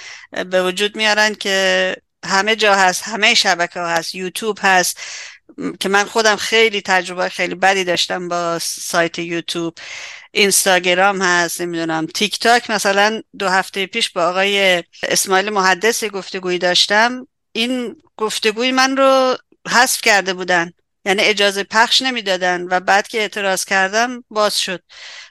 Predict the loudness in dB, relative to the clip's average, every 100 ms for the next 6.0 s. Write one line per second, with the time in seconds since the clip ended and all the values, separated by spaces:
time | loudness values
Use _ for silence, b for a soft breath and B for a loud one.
0 | -4 -2 -2 -2 -4 0 0 0 0 0
1 | 0 -2 2 4 4 2 -2 -8 _ -8
2 | -6 -4 -4 0 2 2 2 0 0 0
3 | 0 0 -2 -4 -8 -4 -4 -2 0 2
4 | 0 -2 -6 -4 -4 -6 -10 -12 2 4
5 | 4 4 4 4 2 2 -2 -4 -8 -12